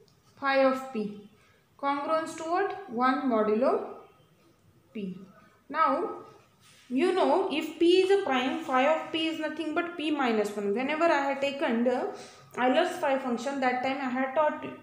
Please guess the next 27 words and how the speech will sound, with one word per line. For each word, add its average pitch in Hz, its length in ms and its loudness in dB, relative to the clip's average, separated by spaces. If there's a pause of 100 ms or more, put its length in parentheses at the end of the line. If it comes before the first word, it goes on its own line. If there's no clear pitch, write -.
you 240 320 -2
this 240 220 2
thing. 262 320 -4 (340)
That 269 340 0
is, 269 440 0 (120)
that's 233 320 -4
why 277 140 0
it 247 200 0
is 285 360 -2 (840)
A 247 160 4
raised 262 260 2
to 285 80 -8
what? 339 520 -2 (320)
P 311 180 -2
minus 220 480 0
one 269 280 -6
congruence 226 580 0
to 254 80 -4
one 240 400 0
modulo 208 500 0 (1600)
P. 208 320 -6 (840)
Since - 640 -2 (800)
phi 254 360 0
of 339 320 0
P 262 440 0 (580)
is 247 260 0
what? 339 300 0